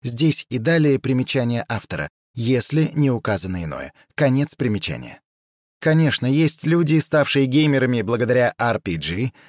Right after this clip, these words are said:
градостроительным симуляторам или даже глобальным стратегиям. Примечание. Role-playing game, ролевая игра. Конец примечания.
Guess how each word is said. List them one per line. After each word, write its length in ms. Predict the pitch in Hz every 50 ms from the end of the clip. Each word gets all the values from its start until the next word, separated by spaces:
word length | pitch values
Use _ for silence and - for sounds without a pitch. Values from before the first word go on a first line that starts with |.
| _ _
градостроительным 840 | _ 131 135 156 135 127 - - - 82 90 117 123 - 147 156 151 143
симуляторам 540 | 131 147 147 143 143 135 - 135 139 131 - - - - - _
или 200 | - 170 170 170
даже 300 | 151 143 143 131 151 151
глобальным 600 | 151 139 151 156 147 139 151 147 143 139 135 131
стратегиям. 720 | 123 - - 151 156 160 - 165 - 127 139 - - - - _ _ _ _ _ _
Примечание. 680 | - 160 180 180 170 - - 95 76 69 64 60 - - _ _ _ _ -
Role-playing 920 | 127 123 120 113 113 139 160 170 165 160 143 143 131 127 127 131 135 143
game, 400 | 131 147 160 135 82 - - - - _ _
ролевая 500 | - - 151 139 139 127 123 117 98 87
игра. 280 | 78 78 71 67 - - _ _
Конец 380 | - 156 151 156 165 165 -
примечания. 640 | - - 139 131 120 - - 85 69 69 64 58 -